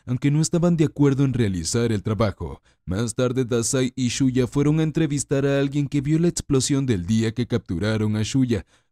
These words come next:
Fueron rápidamente al lugar que se dirigían, porque hubo una explosión. Allí los culpables de todos los esperaban. El hombre al que iban a entrevistar es el que contuvo a Shuya anteriormente,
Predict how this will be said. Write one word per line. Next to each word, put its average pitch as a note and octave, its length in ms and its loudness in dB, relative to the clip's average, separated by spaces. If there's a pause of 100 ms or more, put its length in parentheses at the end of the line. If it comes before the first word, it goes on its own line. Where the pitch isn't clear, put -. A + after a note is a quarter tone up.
Fueron C3 360 0
rápidamente C#3+ 680 0
al C#3 100 2
lugar C3 380 0
que D3 140 2
se E3 160 0
dirigían, A#2+ 760 -2 (200)
porque D#2+ 320 -8
hubo G2 240 0
una C3+ 160 4
explosión. B2 680 0 (220)
Allí E2 300 -2
los D#3+ 180 0
culpables D3+ 540 0
de D3 100 2
todos D3 560 2
los A#2+ 240 0
esperaban. A#2 800 0 (160)
El E2+ 160 -2
hombre C#3+ 260 0
al D#3+ 140 0
que D3+ 80 0
iban D3+ 240 2
a D3 40 4
entrevistar A2 800 -2
es C#3+ 200 0
el D#3+ 120 0
que E3 140 0
contuvo A#2+ 540 2
a - 20 2
Shuya B2+ 380 2
anteriormente, A#2 880 0